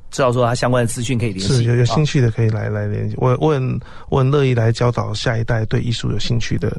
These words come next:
Speaker 2: 这，这
Speaker 1: 是。
Speaker 2: 爱好者。
Speaker 1: 太好了。那我们在今天节目最后啊，是不是可以送给这个艺术爱好者一句话，或者说我们未来有个趋势的一个做法？
Speaker 2: 我，我喜欢，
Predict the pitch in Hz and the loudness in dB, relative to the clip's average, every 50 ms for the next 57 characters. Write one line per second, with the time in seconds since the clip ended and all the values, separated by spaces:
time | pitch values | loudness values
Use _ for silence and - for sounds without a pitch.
0 | - - 120 110 104 104 101 - - 117 107 - - 131 - - - - - - | -4 -4 -2 0 0 -2 -2 -4 -6 -6 -6 -4 -6 -6 -4 -4 -2 -2 0 0
1 | - - - 117 110 107 101 - - - - - - - - - 165 139 107 110 | 0 0 0 0 2 2 2 0 -2 -4 -8 -8 -10 -14 -6 -4 -4 -2 -2 -2
2 | 98 - - 101 - - 156 147 151 156 147 143 151 156 139 135 131 135 135 147 | -4 -4 -6 -8 -2 0 0 2 2 2 2 2 0 0 0 0 0 0 2 2
3 | 127 120 127 117 110 107 104 101 104 117 143 139 131 117 123 113 107 113 110 - | 2 4 4 4 4 2 2 0 -2 -2 -2 -2 -2 -2 0 0 0 -2 -2 -2
4 | 139 117 104 95 107 120 127 - - 135 113 143 131 127 123 120 120 113 110 107 | -2 -2 -2 -2 -2 -4 -4 -4 -4 -4 -2 0 0 2 2 2 2 0 0 -2
5 | 107 95 92 90 90 90 90 90 92 98 - - 120 113 143 143 - 156 139 117 | -4 -6 -6 -6 -6 -6 -6 -6 -6 -6 -6 -8 -6 -2 -2 0 0 0 0 0
6 | 104 110 117 107 113 113 110 107 101 95 98 101 98 101 101 - - - - - | -2 -2 -2 -2 0 0 0 0 0 0 0 0 0 -2 -2 -6 -6 -8 -8 -6
7 | - - 143 123 110 101 101 107 104 104 98 98 107 117 110 - 131 127 117 - | -2 0 0 2 2 2 0 0 0 -2 -2 -2 -4 -4 -2 -2 -2 -2 -2 -2
8 | 117 110 110 113 110 113 110 - - 127 98 - - - - - - - - - | -2 0 0 2 2 2 2 2 0 0 0 -2 -4 -6 -6 -10 -12 -12 -12 -14
9 | - - - - - - - - - - - - - - 123 117 117 117 135 151 | -14 -12 -12 -12 -10 -6 -6 -4 -2 -2 -2 -2 2 2 2 2 2 2 0 0
10 | 143 - 131 120 127 143 147 151 - | 2 2 4 4 4 4 4 2 -2